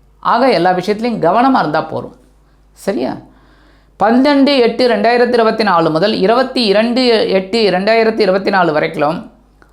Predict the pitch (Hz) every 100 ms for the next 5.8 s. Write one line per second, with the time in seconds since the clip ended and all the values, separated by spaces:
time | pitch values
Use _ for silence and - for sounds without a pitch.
0 | _ _ _ _ _ _ - 208 262 269
1 | 233 202 185 233 196 220 247 247 233 196
2 | 180 170 160 190 208 196 240 240 202 175
3 | 202 226 214 196 208 254 214 - 190 175
4 | 170 170 214 - 240 262 220 190 165 151
5 | 139 156 226 208 147 131 120